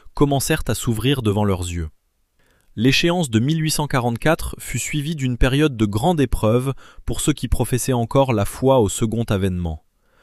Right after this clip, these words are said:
Leur seul soulagement, en ce qui concerne leur véritable position, fut la lumière qui dirigea leur esprit vers le sanctuaire céleste.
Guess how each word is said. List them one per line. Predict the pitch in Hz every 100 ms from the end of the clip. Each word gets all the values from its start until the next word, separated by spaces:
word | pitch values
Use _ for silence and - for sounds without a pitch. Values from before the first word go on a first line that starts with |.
| _ _ -
Leur | 95 92
seul | - 147 131
soulagement, | - 101 90 98 135 180 - _ _
en | 101
ce | -
qui | 107 107
concerne | 110 104 123 104
leur | 92 87
véritable | 92 107 107 113 98 90
position, | 95 87 - 131 147 - - _ _ _
fut | - - 165
la | 110
lumière | 120 139 131 127 147
qui | - 110
dirigea | 107 113 117 127
leur | 117 98
esprit | 104 - - 131
vers | 117 92
le | 90
sanctuaire | - 131 - 110 104 -
céleste. | 98 85 76 - -